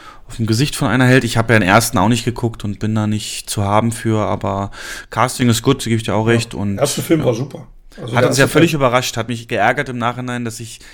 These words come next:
Speaker 1: also Leute, es war letztes Jahr so, der kam dann halt und er hatte schon Bass und so, im Internet viel drüber geredet, aber der hat uns so aus den Socken gehoben, ähm, obwohl's im Nachhinein, naja, ist man immer schlauer, aber so vorhersehbar war, da war Stranger Things grad noch eine große Nummer oder ist ja immer noch,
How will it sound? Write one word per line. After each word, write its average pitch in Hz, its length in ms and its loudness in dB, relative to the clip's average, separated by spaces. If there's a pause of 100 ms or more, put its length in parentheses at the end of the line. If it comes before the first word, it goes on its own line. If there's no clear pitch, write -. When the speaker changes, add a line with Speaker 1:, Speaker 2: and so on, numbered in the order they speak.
(240)
Speaker 1:
also 110 160 -4
Leute, 120 180 2
es 123 140 -4
war 120 80 2
letztes 123 160 -2
Jahr 127 80 -2
so, 120 360 -4 (140)
der 107 80 -6
kam 117 260 -2
dann 160 160 0
halt 160 300 0
und 131 260 -10 (160)
er - 160 -10
hatte 156 160 -2
schon 165 220 -2
Bass 175 260 2
und 147 140 -6
so, 123 180 -4
im 113 100 -4
Internet 139 280 -8
viel - 160 -12
drüber 135 200 -6
geredet, 127 420 -4 (420)
aber 113 140 -4
der 117 80 0
hat 127 80 -2
uns 120 160 -6
so 147 180 0
aus 170 120 -2
den 135 80 -8
Socken 135 280 -6
gehoben, 120 420 -6
ähm, 110 440 -6
obwohl's 127 400 -4
im 113 60 -4
Nachhinein, 135 680 -2
naja, 110 140 -4
ist 120 100 -8
man 110 80 -6
immer 107 100 -6
schlauer, 110 280 -6
aber 104 360 -8 (380)
so 131 160 -2
vorhersehbar 127 580 0
war, 120 160 4
da 110 140 0
war 107 160 2
Stranger 113 340 -2
Things 127 300 -2
grad 120 200 -4
noch 117 100 -2
eine 117 120 -2
große 113 300 -6
Nummer 113 400 -2
oder 98 180 -6
ist 104 120 -8
ja 110 80 -6
immer 117 140 -2
noch, 113 220 -4